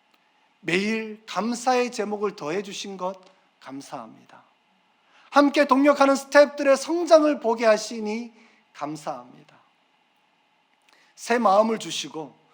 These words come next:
회복되게 하시니 감사합니다. 팀으로 일하게 하시니 감사합니다. 이란 교와의 관계를 순적하게 하시니 감사합니다.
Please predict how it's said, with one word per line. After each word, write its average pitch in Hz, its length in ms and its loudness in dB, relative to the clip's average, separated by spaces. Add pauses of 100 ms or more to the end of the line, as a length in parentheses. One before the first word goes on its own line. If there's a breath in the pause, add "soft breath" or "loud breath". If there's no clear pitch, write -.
(320 soft breath)
회복되게 277 520 2
하시니 233 520 -2
감사합니다. 151 880 -2 (500 soft breath)
팀으로 330 560 4
일하게 262 360 2
하시니 247 380 -2
감사합니다. 160 920 -6 (360 soft breath)
이란 294 380 6
교와의 285 360 10
관계를 269 600 4 (220 loud breath)
순적하게 320 800 0
하시니 226 480 -2
감사합니다. 147 880 -8